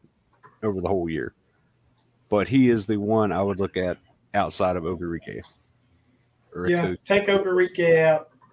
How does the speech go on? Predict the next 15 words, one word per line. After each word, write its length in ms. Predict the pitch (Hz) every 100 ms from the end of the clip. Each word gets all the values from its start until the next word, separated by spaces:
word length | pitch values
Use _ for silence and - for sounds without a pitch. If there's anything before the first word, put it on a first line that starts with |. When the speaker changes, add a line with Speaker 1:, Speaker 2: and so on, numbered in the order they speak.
| _ -
Speaker 2:
I, 300 | - - - -
I 120 | 147
like 340 | 165 208 160
Beavers, 500 | 208 214 208 214 196
but 160 | - 302
I, 800 | - 170 - _ _ _ _ 139
I've 80 | 135
gotta 180 | 147 143
see 200 | 165 160
him 100 | 151
do 140 | 170
it, 120 | 151 -
right? 200 | 147 147 143
I, 40 |
I 360 | 151 160 127